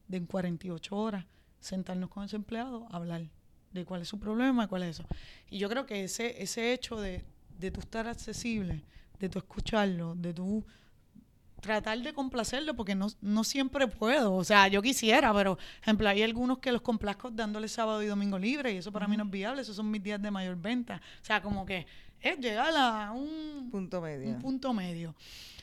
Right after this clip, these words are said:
Speaker 1: Este, también nosotros, no sé, a mí me pompea un montón, mi compañía es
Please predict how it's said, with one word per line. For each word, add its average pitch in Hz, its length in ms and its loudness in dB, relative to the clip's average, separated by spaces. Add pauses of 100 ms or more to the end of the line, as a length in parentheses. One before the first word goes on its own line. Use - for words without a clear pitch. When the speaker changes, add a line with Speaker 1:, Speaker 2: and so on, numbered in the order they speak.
(180)
Speaker 1:
Este, 208 500 0 (300)
también 202 380 2
nosotros, 202 280 -4 (680)
no 196 140 -4
sé, 196 360 -4
a 185 100 -6
mí 175 120 -2
me 190 120 -4
pompea 196 300 -6
un 196 80 0
montón, 190 360 -4
mi 185 120 -2
compañía 185 1080 -6
es 156 80 -12